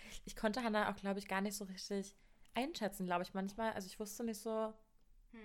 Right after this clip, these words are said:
Speaker 1: ich wusste es einfach nicht. Ich hab mir da jetzt noch nicht so ein
Speaker 2: Ja. Ist ja auch
Speaker 1: ich glaub, ich
Speaker 2: gut,
Speaker 1: dachte mir
Speaker 2: ja.
Speaker 1: jetzt nicht so, sie ist schüchtern. Ich wusste bloß noch nicht so richtig, wie bist du, weißt du?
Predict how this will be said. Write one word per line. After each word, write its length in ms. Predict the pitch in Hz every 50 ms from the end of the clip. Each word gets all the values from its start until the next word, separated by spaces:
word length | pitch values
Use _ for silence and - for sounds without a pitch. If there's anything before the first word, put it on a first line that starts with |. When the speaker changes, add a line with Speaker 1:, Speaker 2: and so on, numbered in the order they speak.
| 214 214 220 -
Speaker 1:
ich 140 | 196 -
wusste 220 | 220 226 208 - 220
es 60 | -
einfach 220 | 196 175 170 180 180
nicht. 160 | 185 180 180
Ich 100 | 180 185
hab 80 | 190 202
mir 100 | 208 208
da 100 | 202 196
jetzt 120 | 190 -
noch 140 | 202 196 202
nicht 220 | 196 202 208 202 -
so 120 | - 208 196 196 196
ein 160 | 196 190 190
Speaker 2:
Ja. 120 | 190 196 208 208 - - - - - - - - - - - - - - - - - - -
Ist 60 | -
ja 60 | 214 208
auch 20 |
Speaker 1:
ich 40 | 208
glaub, 140 | 196 214 214
ich 60 | 202 208
Speaker 2:
gut, 60 | -
Speaker 1:
dachte 260 | 196 190 - - 247
mir 80 | 220 214
Speaker 2:
ja. 60 | 208
Speaker 1:
jetzt 120 | 196 202 202
nicht 220 | 190 196 196 202
so, 100 | - 214
sie 120 | 196 185
ist 80 | 190 -
schüchtern. 340 | - 214 - - 294 269 220
Ich 80 | 202
wusste 460 | 190 208 202 202 - - - 220 214 208
bloß 320 | 196 196 196 196 202 -
noch 60 | 208 196
nicht 160 | 202 196 -
so 80 | 202
richtig, 340 | 196 196 196 - 196 190 - - - - - - -
wie 100 | 202 208
bist 340 | 180 202 202 202 - - -
du, 240 | 180 170 165 170 - - - - - - - -
weißt 280 | 208 208 202 202 -
du? 100 | 269 330